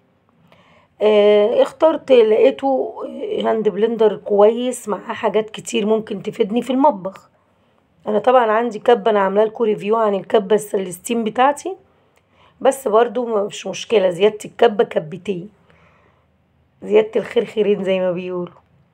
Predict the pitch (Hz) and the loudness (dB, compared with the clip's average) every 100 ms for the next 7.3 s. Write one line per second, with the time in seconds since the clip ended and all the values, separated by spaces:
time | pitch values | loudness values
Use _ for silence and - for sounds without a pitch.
0 | _ _ _ _ _ - 220 - 262 220 | _ _ _ _ _ -8 -2 0 2 2
1 | 208 220 214 - 226 - 202 202 370 - | 0 0 -6 -8 -8 -6 -6 -2 -4 -6
2 | - _ - - 220 190 190 220 233 180 | -16 _ -20 0 0 2 -2 -4 -8 -10
3 | - - - 175 165 226 330 392 - _ | -14 -18 -14 -14 -4 0 0 0 -4 _
4 | _ _ _ _ _ _ _ _ _ _ | _ _ _ _ _ _ _ _ _ _
5 | _ _ _ _ _ 220 196 247 233 254 | _ _ _ _ _ -10 -2 2 4 2
6 | 208 220 262 247 254 208 208 233 254 - | 0 -2 0 0 0 -2 0 2 2 -2
7 | 285 - - | -8 -8 -14